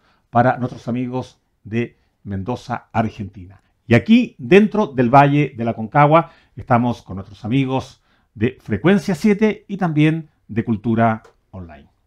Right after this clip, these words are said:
Hoy vamos a hablar de emprendimientos, hoy vamos a hablar de turismo, vamos a hablar de,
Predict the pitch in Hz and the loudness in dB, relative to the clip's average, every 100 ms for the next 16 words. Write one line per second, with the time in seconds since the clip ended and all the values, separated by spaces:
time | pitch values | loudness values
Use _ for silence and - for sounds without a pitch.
0 | _ _ _ _ - 196 240 139 147 190 | _ _ _ _ 4 6 6 2 2 2
1 | 196 185 151 170 175 143 120 127 113 117 | 2 2 4 4 2 -4 -4 -4 -4 -4
2 | 107 107 127 98 80 - - - _ _ | -4 -4 -4 -6 -10 -20 -20 -20 _ _
3 | - 151 196 170 113 135 127 - 117 110 | 2 4 4 0 -4 -4 -4 -8 -6 0
4 | 123 - - _ _ _ 92 101 110 101 | 0 -2 -10 _ _ _ -10 -8 -8 -4
5 | 123 - 107 90 _ _ _ _ _ - | -4 -4 -14 -20 _ _ _ _ _ 2
6 | 139 180 175 180 147 147 165 185 143 120 | 4 4 2 2 4 6 6 4 -2 -2
7 | 131 131 127 117 113 107 98 | 0 2 2 2 0 -2 -6